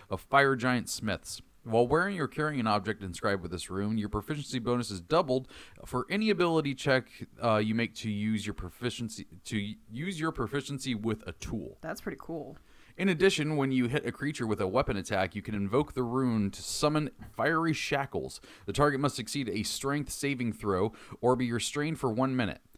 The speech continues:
Speaker 1: While restrained by the shackles, the target takes two D six fire damage at the start of each of its turns. The target can repeat the saving throw, uh, at the end of each of its turns, banishing the shackles on a success. Once you invoke the rune, you can't do so again until you finish a short or long rest.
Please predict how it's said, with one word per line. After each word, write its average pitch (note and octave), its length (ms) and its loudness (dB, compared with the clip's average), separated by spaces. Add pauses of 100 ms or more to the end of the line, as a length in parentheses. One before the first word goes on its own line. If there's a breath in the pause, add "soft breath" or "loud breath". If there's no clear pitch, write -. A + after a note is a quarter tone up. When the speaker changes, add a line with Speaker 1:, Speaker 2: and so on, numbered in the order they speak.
(240 soft breath)
Speaker 1:
While A2+ 220 8
restrained F3+ 460 0
by C#3+ 100 6
the A#2 80 2
shackles, A2+ 600 -2
the G2 100 -4
target C3+ 360 2
takes C3 260 -2
two G3 260 0
D F3 160 -4
six D#3+ 280 -4
fire C3+ 300 4
damage G2+ 460 0
at - 160 -6
the F#2+ 60 -8
start B2 280 2
of G#2 100 -6
each A#2 220 -6
of A2 80 -2
its G2+ 160 -4
turns. C#2+ 500 -6 (280 loud breath)
The - 80 -4
target B2 340 2
can A#2 220 0
repeat G2+ 340 -2
the C3+ 60 -4
saving C3 360 2
throw, B2+ 380 6
uh, G2+ 460 2
at A2 140 -2
the G#2 120 -6
end B2 140 0
of G2+ 100 -4
each B2+ 220 -4
of C3+ 80 -2
its C3 120 -2
turns, A#2 400 0
banishing D3 440 0
the B2+ 80 0
shackles A2+ 400 0
on G2+ 140 2
a F#2 40 -2
success. - 580 -8 (380 loud breath)
Once A#2 260 4
you A#2 120 2
invoke A2+ 320 4
the A2+ 80 -2
rune, A#2 220 2
you G#2 60 0
can't A2+ 220 -4
do A2 160 -6
so A2 240 -6
again G2 180 -2
until G2 200 -6
you F#2+ 80 -4
finish E2+ 280 -10
a D#2+ 40 -12
short D#2 180 -10
or C#2+ 60 -10
long D2+ 200 -10
rest. A2 300 0